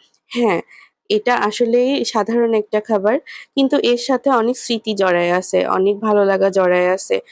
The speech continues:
ছোটবেলার। এই জন্যই আর কি রেসিপিটা শেয়ার করতে চলে আসলাম।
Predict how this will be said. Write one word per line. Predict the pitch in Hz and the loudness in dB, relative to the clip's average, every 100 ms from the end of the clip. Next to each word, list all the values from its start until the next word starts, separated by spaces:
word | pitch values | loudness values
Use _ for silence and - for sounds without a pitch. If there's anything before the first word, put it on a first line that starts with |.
| - - - | -20 -12 -4
ছোটবেলার। | 202 196 185 180 180 - | -2 0 2 2 2 2
এই | 196 208 | 0 0
জন্যই | 226 214 220 302 - - - | 0 0 0 0 -4 -14 -6
আর | 196 | -4
কি | - | 0
রেসিপিটা | 196 208 220 214 233 262 | 0 -2 -4 -6 -2 -2
শেয়ার | - 208 | 0 0
করতে | 208 202 220 | 0 -2 0
চলে | 226 214 220 | 0 0 0
আসলাম। | 233 - | -2 -2